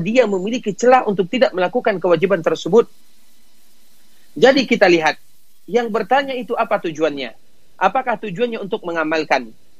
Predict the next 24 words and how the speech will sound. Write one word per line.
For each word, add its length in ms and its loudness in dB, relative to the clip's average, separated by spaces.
Nah, 160 2
itulah 300 0
yang 80 -2
disebutkan 420 -4
oleh 160 4
Allah 220 0
Subhanahu 500 0
wa 80 4
Ta'ala 480 -2
di 160 -8
dalam 240 2
surah 240 -2
An-Naml, 540 -4
di 160 0
dalam 240 4
surah 240 0
An-Nahl, 480 -2
"Fas'alu 480 2
ahla 320 0
dzikri 400 -4
in 80 -6
kuntum 320 -2
la 160 4
ta'lamun." 560 2